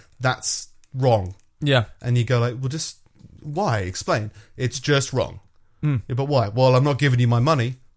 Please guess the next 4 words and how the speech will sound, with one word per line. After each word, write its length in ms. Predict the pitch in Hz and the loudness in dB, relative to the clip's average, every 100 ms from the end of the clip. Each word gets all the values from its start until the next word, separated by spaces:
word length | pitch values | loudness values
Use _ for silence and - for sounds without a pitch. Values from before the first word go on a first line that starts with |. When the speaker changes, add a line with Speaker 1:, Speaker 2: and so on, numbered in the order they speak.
| _ - - - _ - | _ -18 -18 -20 _ -6
Speaker 1:
"Why? 440 | 151 208 156 95 98 - 170 | 2 4 2 0 -10 -16 -12
<laughs> 0 | 180 196 185 - 254 - 311 - 277 - - | -8 -8 -8 -8 -8 -4 -4 -4 -8 -6 -2
Can 140 | |
you, 40 | 320 | -2